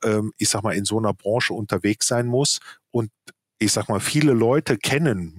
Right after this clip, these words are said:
muss, um dann gemeinsam dort, äh, zielgruppenaffines, äh, oder zielgruppenaffine Inhalte halt zu kreieren. Und, ähm, da denken wir,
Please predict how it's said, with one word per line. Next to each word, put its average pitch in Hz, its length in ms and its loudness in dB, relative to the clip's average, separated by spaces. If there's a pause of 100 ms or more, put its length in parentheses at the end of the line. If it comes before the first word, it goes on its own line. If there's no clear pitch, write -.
(140)
muss, 117 420 2 (440)
um 120 220 -2
dann 117 280 0
gemeinsam 110 600 0
dort, 107 480 0
äh, 107 440 2
zielgruppenaffines, 117 1500 0 (480)
äh, 107 640 2 (100)
oder 107 220 2
zielgruppenaffine 120 880 0
Inhalte 113 560 2
halt 107 220 2
zu - 280 -4
kreieren. 95 600 0 (440)
Und, 101 460 -2
ähm, 95 640 -2
da 110 460 2
denken 117 560 -2
wir, 113 360 2